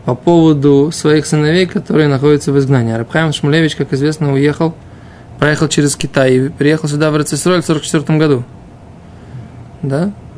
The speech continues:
То есть, будучи в Шанхае, каким-то образом они оказались здесь уже в сорок четвертом. То есть, Ешива вернулась сюда в сорок четвертом, может быть, Раб Хаим приехал позже.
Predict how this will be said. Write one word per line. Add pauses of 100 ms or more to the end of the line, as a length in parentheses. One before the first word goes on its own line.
(120)
То
есть,
будучи
в
Шанхае,
каким-то
образом
они
оказались
здесь
уже
в
сорок
четвертом.
То
есть,
Ешива
вернулась
сюда
в
сорок
четвертом,
может
быть,
Раб
Хаим
приехал
позже.